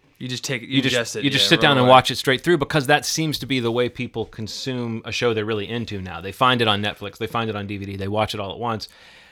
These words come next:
Speaker 2: I mean, I don't know. I, I've heard enough people say that about Happy Endings. I wonder if they're saying it because there actually is that kinda uh, fandom behind it and it might happen, or if that's just now every time a show gets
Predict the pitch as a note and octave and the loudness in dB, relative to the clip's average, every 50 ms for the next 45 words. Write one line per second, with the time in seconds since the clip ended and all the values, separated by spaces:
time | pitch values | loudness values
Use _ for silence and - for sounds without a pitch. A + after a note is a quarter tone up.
0 | _ _ _ - E3 G3 F#3+ F#3+ A3 G3 B2+ A2 A#2+ G#2+ C#3 F3 D#3+ - - - | _ _ _ -2 2 6 6 6 6 6 6 4 6 6 4 4 2 0 -8 -14
1 | - - - D3 D#3+ D#3 D#3+ D#3 C3 A#2+ A#2 B2+ B2+ - - C3 B2 A#2+ - A#2 | -6 0 0 2 2 4 2 4 4 4 4 2 2 0 -2 -2 -2 0 0 0
2 | A2 G#2 G2+ F#2+ - _ _ _ _ _ - - - C#3 C3+ C3 A#2+ A#2 G#2 A2+ | 0 0 -2 -6 -10 _ _ _ _ _ -4 0 2 4 4 4 4 4 4 4
3 | A2 G#2+ A2+ A2 G#2 A2+ A2+ B2 C#3 C#3 A#2+ G#2+ A2 A2 A2 B2 C#3 C#3 B2 A#2+ | 4 4 2 0 -2 -2 -2 0 0 0 0 2 2 2 2 2 2 2 2 0
4 | A2+ G#2+ - - A#2+ A2+ - - C3 B2 B2 A#2+ - - A#2 - - A#2 A#2 A2+ | 0 -2 -2 -2 -2 0 0 0 0 2 0 0 -2 -6 -6 0 2 2 2 2
5 | A2 G2+ - - - _ - - - - A2+ A#2+ A#2+ - - A#2+ A2+ A2+ A2 F#2+ | 2 -2 -4 -6 -8 _ -20 -20 -8 0 2 2 2 2 0 0 0 0 0 0
6 | A2 A2+ G#2+ - - A#2+ A2+ A2 G2+ G2 F#2+ F#2 F2+ - _ _ - _ _ _ | 0 0 0 0 -2 -2 -2 -2 0 -2 -2 -4 -6 -10 _ _ -20 _ _ _
7 | _ _ _ _ _ _ _ _ _ - G2+ F#2+ F2+ F2+ F2 E2+ - _ - - | _ _ _ _ _ _ _ _ _ -8 -6 -6 -6 -6 -10 -12 -14 _ -2 4
8 | - A#2+ B2 B2+ C3 C3 C3 C3 B2+ C#3 C#3+ C#3+ C#3+ C#3 A2 A2+ G#2+ G2 A2 A2 | 4 6 6 6 4 4 4 4 4 4 4 2 2 0 0 -2 -4 0 2 2
9 | G#2+ G2 G#2 A2 A#2 B2+ - C#3 A2+ A#2 A#2+ A2 - B2+ B2+ B2 - - C3+ B2 | 2 4 4 2 2 2 0 -2 0 0 -2 0 0 -2 -2 -2 -4 -4 -4 -6
10 | - - - C3 A#2 A#2+ B2 B2 B2 B2+ - C#3 B2+ C3+ - C3+ B2 B2 A2 - | -6 -6 -8 -6 -2 0 2 4 4 4 2 0 0 0 0 0 0 0 0 0
11 | - - B2+ B2 A#2+ A2 G#2+ A#2+ - - - - | 2 2 4 2 2 2 0 -2 -2 -2 -4 -4